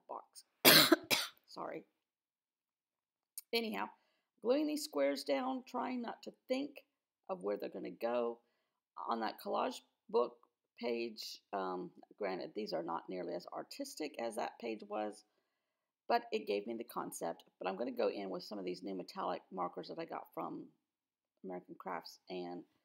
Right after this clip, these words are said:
put, kind of, like, frame these very, very loosely, just scribble really. Um,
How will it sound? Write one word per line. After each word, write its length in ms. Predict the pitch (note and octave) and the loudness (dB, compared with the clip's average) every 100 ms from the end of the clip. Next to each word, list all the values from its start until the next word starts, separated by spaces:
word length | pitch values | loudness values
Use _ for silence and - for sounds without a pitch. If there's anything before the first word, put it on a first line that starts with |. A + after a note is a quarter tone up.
| _ _ _ _ _ _ _ _ - | _ _ _ _ _ _ _ _ -4
put, 180 | - | -4
kind 200 | - B3 | 0 0
of, 120 | G#3+ - | -2 0
like, 240 | F3 - - - | -2 -2 -8 -2
frame 300 | G#3+ G3 F3+ | 0 0 0
these 300 | - E3 - | -2 -2 -6
very, 680 | F2+ E2 A2 F#2 D#2+ D#2 - | -10 -2 2 4 2 -2 -8
very 340 | - D#3+ D#3+ D#3 - | -6 -2 -2 -4 -12
loosely, 500 | E3+ E3+ - - F#3 | -10 -8 -8 -8 -8
just 180 | F#3+ F#3 | -8 -10
scribble 340 | - F#3 D#3+ D#3 | -6 -6 -4 -4
really. 360 | E3 - E3 - - | -4 -6 -8 -12 -10
Um, 300 | F3+ E3+ E3 | -8 -6 -8